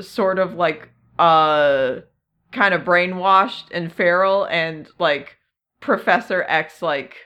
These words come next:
psychically, like, reprograms him, but it's kind, you know, that's kind of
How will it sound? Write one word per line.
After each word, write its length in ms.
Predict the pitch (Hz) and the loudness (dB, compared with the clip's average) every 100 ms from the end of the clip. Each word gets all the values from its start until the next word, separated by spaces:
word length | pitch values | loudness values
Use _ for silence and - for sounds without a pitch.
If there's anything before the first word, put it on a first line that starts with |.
| _ _ _ _ - | _ _ _ _ -20
psychically, 840 | 175 - 175 170 180 175 180 165 | -10 0 0 0 -6 -6 -6 -4
like, 400 | 156 143 139 - _ _ _ _ - | -2 -2 -6 -18 _ _ _ _ -6
reprograms 1080 | 170 196 190 - 180 185 208 208 208 214 | -2 -2 -2 2 2 2 0 0 -2 -8
him, 460 | 269 233 233 240 247 - | -6 -4 -4 -6 -12 -8
but 240 | 185 175 | -4 -4
it's 340 | 175 - - _ _ _ _ _ _ _ _ _ _ | -4 -12 -20 _ _ _ _ _ _ _ _ _ _
kind, 340 | - 339 330 302 - | 0 2 2 -2 -14
you 200 | 294 359 | -10 0
know, 220 | 349 359 | 2 2
that's 300 | 349 349 - | 2 0 -2
kind 160 | - - 523 539 480 | -8 0 0 2 0
of 160 | 415 | -2